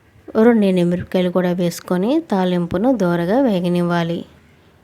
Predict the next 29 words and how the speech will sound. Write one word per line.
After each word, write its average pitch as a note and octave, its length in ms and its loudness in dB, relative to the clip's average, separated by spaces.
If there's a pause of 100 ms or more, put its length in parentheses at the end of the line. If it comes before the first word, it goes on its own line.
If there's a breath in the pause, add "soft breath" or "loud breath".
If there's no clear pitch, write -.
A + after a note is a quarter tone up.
ఇలా A3+ 180 4
ఒక A3+ 140 0
రెండు F3+ 180 0
నిమిషాలకి F3+ 540 -2
తాలింపు E3+ 480 -2
దోరగా F3 400 -2
వేగిన E3+ 340 -4
తర్వాత, E3+ 360 -4 (720 soft breath)
రెండు A#3+ 280 2 (100)
మీడియం F#3+ 360 0
సైజు F3+ 280 0
ఉల్లిపాయలు F#3 460 0
సన్నగా F#3 420 -2
కట్ F3 220 -6
చేసుకొని F3+ 480 -4 (100)
వేసుకోవాలి. F3+ 760 -2 (880 soft breath)
ఈ A3 80 2 (100)
ఉల్లిపాయలు F#3+ 440 0 (200)
ఆయిల్లో F3+ 360 0
ఒక B3+ 140 -2
రెండు F3+ 180 -2
నిమిషాలు F3+ 460 -2 (100)
వేగనివ్వాలి. F3+ 800 -2 (1500)
ఇలా A#3 220 4
ఒక G#3+ 140 0
రెండు F3+ 180 0
నిమిషాలు F3 420 -2 (120)
వేగిన E3+ 360 -2
తర్వాత, F3 400 -2